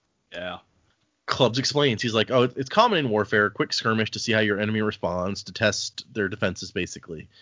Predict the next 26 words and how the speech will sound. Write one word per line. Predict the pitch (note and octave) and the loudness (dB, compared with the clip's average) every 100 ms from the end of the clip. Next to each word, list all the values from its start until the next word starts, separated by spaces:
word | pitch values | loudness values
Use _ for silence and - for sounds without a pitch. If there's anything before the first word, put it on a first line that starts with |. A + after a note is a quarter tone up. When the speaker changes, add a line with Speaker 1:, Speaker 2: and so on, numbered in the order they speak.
| _ | _
Speaker 2:
And | B2 | 2
Helen's | B2 A#2 A2 | 2 0 -2
like, | G#2 G2+ | -2 -4
"A | |
test? | - D#3+ G2 - - - | 2 4 4 0 -10 -2
My | C3 | 0
guess | F#3 F3 | 0 0
is | E3+ - | -2 -2
we | B2+ | -2
did | C3+ | 0
not | C3 - | 2 0
do | B2 F2+ | -2 -2
very | E2+ E2 | -2 -4
well." | D2 - - _ _ _ _ _ | -6 -12 -18 _ _ _ _ _
And | B2+ | -8
Clubs | - G#2 F2+ | -2 -2 -2
is | F#2 | -4
like, | F#2 - | -6 0
"Uh, | G2 D#2+ | 0 0
far | - D#3+ G3 | 6 6 6
worse | D#3+ C3+ - | 6 4 2
than | G#2 | -2
we | G2+ | -4
should | F2+ F3+ | -2 -2
have, | C#3 E2+ D#2 | 0 0 -2
actually. | D#2+ E2+ - F2+ | -8 -8 -10 -12